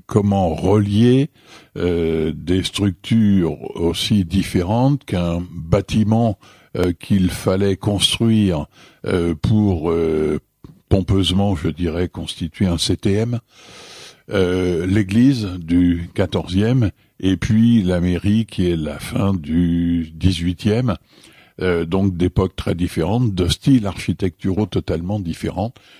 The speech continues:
Et je me suis dit que c'est une liaison au sol qui pourrait très bien relier ces bâtiments.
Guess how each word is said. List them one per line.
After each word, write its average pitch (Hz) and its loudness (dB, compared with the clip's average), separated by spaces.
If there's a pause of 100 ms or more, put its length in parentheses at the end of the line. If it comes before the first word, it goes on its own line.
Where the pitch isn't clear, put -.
(120)
Et 110 2
je - -4
me 90 -2
suis 90 -4
dit 113 0
que - -4
c'est - -2
une 90 2
liaison 107 2
au 95 2
sol 98 0 (420)
qui 95 0
pourrait 98 0
très 90 -4
bien 98 0
relier 95 2
ces 104 0
bâtiments. 87 -2